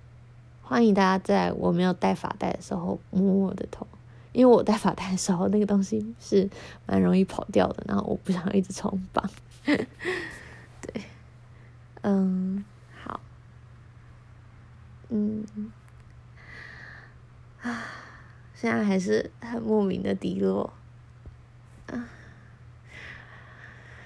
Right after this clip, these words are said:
好，加油，加油，赶快好起来，不要逼自己赶快好起来，接受自己现在就是这个样子，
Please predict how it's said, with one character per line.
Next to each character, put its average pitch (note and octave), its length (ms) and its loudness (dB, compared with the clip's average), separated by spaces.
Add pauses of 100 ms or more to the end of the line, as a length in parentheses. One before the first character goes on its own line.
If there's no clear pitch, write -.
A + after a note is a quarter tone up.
(520)
好， G3+ 480 -6 (640)
加 C4 220 -2
油， A#3 140 2
加 A#3+ 220 2
油， A3+ 560 0 (300)
赶 A3 160 -2
快 A#3+ 320 -2
好 A3+ 180 -4
起 A3+ 240 -4
来， G#3+ 220 -6 (500)
不 G#3 60 2
要 G#3 120 4
逼 G3+ 160 2
自 F#3 120 0
己 F#3 60 0
赶 - 140 -4
快 F3 80 -4
好 F3+ 80 -6
起 - 180 -12
来， - 80 -12 (600)
接 G3+ 180 2
受 G#3+ 200 2
自 F#3 100 -6
己 F#3+ 120 -2
现 G#3+ 200 -10
在 - 80 -16
就 G3+ 80 -10
是 F#3 140 -8
这 G3+ 100 0
个 G3 60 2
样 F3+ 240 2
子， - 460 -10